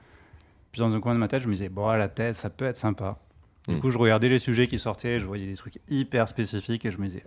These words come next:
Speaker 1: ouais, est-ce que j'ai envie de passer trois ans ou quatre ans que sur ce sujet ?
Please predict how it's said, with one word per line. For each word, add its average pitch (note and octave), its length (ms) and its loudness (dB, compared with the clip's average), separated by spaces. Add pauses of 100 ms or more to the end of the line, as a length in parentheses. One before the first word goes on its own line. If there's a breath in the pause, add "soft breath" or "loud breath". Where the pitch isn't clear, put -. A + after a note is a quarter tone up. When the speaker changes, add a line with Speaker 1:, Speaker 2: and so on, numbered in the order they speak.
Speaker 1:
ouais, G2 100 -6
est-ce G#2 100 -12
que G#2 100 -8
j'ai F#2+ 100 -6
envie G2 100 -6
de F#2 40 -12
passer G#2+ 260 -12
trois G#2 380 -4
ans G#2+ 180 -2
ou G2+ 80 -2
quatre G2+ 300 -6
ans A2 220 -2 (460 soft breath)
que B2 140 0
sur A#2 180 -6
ce - 140 -4
sujet ? G#2 420 -2